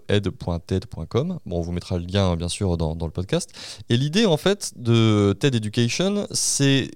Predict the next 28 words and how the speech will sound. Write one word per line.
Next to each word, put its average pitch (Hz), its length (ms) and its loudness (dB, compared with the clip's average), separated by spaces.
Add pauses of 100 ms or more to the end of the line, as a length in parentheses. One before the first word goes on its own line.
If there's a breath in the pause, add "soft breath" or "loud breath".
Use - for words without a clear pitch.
(180)
euh, 98 460 2 (400)
alors, 87 140 2
il 113 160 -2
y, 113 40 0
y - 20 2
a 113 60 4
plusieurs 113 300 2
onglets, 110 260 4
vous 139 120 2
verrez, 123 220 4
mais 143 80 4
il - 20 6
y 117 40 6
a 110 40 6
un 110 60 2
onglet 139 160 2
qui 175 40 0
s'appelle 95 300 0
Créer. 135 480 0 (300 loud breath)
Et - 80 -2
dans 131 140 4
Créer, 165 280 0
vous 170 140 2
allez 123 160 4
pouvoir 135 400 -2
créer 147 580 0
des 107 200 0
leçons. 110 460 0